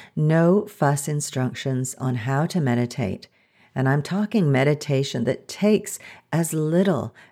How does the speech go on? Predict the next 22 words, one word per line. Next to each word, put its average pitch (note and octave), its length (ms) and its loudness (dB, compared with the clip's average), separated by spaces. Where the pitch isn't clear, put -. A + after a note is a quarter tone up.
as D3 240 0
five D3+ 720 -2
minutes C3+ 480 0
a C#3 140 -2
day, C3+ 580 0
'cause C3 140 -2
I C#3+ 120 4
want D3 480 0
you B2+ 120 0
to C3+ 100 -4
be C3 240 -2
able C#3 460 2
to - 100 -2
fit G#3 380 4
it G3+ 140 8
into C#3 260 2
your C3+ 180 2
day. C3 520 0
So C#3 440 2
I C#3+ 180 2
include A3 500 2
tips - 500 -2